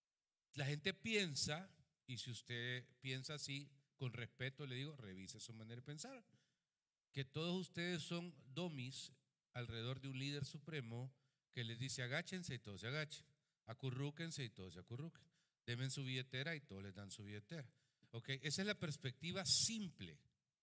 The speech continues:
¿Ok? Y, y, y, y ya está comprensible por un mon-,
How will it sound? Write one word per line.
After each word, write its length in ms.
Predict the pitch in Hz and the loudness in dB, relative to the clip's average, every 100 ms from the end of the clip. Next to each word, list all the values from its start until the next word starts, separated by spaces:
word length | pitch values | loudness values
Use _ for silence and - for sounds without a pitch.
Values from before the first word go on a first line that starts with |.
| _ _ _ _ _ _ _ _ _ _ _ - | _ _ _ _ _ _ _ _ _ _ _ -12
¿Ok? 140 | 120 | -2
Y, 680 | 135 127 - - _ - 160 | 0 0 -6 -18 _ -6 -4
y, 340 | 165 175 180 156 | 0 2 2 2
y, 200 | 185 165 | -2 0
y 160 | 180 | 2
ya 140 | 196 226 | 6 4
está 180 | 240 214 | 4 2
comprensible 560 | 220 226 226 247 247 | 2 2 2 4 2
por 160 | - 165 | 2 -2
un 100 | 156 | 0
mon-, 140 | 170 | -4